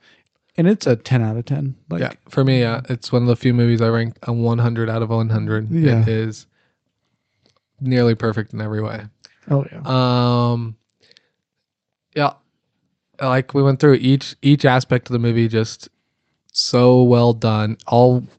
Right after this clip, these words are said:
Speaker 2: works together so well. The characters push the plot. The plot pushes the characters. The
Speaker 1: Mm-hmm.
Speaker 2: soundtrack builds on all of it.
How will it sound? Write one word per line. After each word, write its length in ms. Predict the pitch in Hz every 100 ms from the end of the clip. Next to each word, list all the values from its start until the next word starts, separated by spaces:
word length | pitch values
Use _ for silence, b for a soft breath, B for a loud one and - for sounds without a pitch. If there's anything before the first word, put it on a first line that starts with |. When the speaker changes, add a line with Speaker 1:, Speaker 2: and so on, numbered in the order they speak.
| _
Speaker 2:
works 260 | 139 123 -
together 440 | - 123 113 110
so 240 | 107 120 110
well. 200 | 110 107
The 100 | 107
characters 500 | - 120 117 123 117
push 260 | - 117 -
the 80 |
plot. 300 | 113 117 110
The 60 | 117
plot 360 | - 120 113 -
pushes 240 | 113 -
the 100 | -
characters. 500 | - 117 110 - 107
The 60 | 147
Speaker 1:
Mm-hmm. 180 | - 127 117
Speaker 2:
soundtrack 260 | 101 113 110 -
builds 260 | 123 110
on 160 | 110 107
all 220 | 110 107
of 100 | 104
it. 220 | 107 107